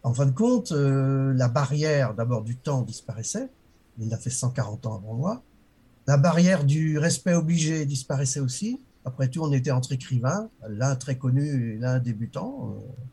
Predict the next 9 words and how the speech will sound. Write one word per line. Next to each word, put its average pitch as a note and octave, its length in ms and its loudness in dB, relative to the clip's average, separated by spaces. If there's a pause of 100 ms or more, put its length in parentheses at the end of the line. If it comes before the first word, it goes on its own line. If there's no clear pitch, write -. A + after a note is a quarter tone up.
(300)
à C3 60 -8
soixante B2+ 340 -6
ans B2 60 -2
passés, - 540 -6
euh, - 40 -8 (260)
mais - 160 -16 (100)
débutant A#2 360 -2
quand F#2+ 140 -10
même. G3+ 240 0